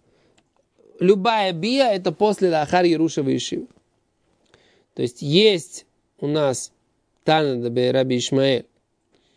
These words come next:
который говорит, что есть, э, места, где написано «бия у Мойше»,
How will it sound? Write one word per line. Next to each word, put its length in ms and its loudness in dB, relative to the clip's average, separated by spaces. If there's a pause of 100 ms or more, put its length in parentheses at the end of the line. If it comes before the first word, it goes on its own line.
(340)
который 260 -2
говорит, 340 0
что 400 -2 (840)
есть, 540 -4 (200)
э, 840 -2 (120)
места, 420 0
где 120 -4
написано 360 -2
«бия 340 2
у 100 -8
Мойше», 440 -6